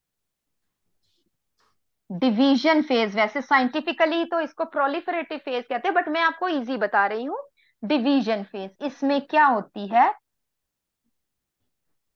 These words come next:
Uterus wall becomes thick, again उसके cells divide करते हैं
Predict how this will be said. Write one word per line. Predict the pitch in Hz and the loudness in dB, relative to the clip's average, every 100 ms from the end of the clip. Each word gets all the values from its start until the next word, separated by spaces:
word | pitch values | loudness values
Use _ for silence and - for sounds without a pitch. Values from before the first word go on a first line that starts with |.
| _ _ _ _ _ _ _ - | _ _ _ _ _ _ _ -10
Uterus | 208 226 285 269 - 311 311 269 | -4 -2 -2 -4 -2 0 0 -4
wall | 185 185 175 165 269 - _ _ _ _ _ _ _ _ _ _ _ _ _ _ _ - | -6 -2 0 -2 -4 -10 _ _ _ _ _ _ _ _ _ _ _ _ _ _ _ -20
becomes | 180 220 233 196 202 233 _ - | -12 -10 -4 -2 -2 -6 _ -10
thick, | 254 - - _ _ _ _ | -10 -10 -20 _ _ _ _
again | 247 220 247 254 311 359 311 | 0 2 2 2 4 2 2
उसके | 262 - 294 277 | -2 -4 -4 -4
cells | - - 277 311 294 | -4 2 2 4 0
divide | 196 226 190 190 180 - | -2 0 2 0 -2 -4
करते | 208 208 - 302 | -6 -6 -8 -6
हैं | 285 294 | -4 -4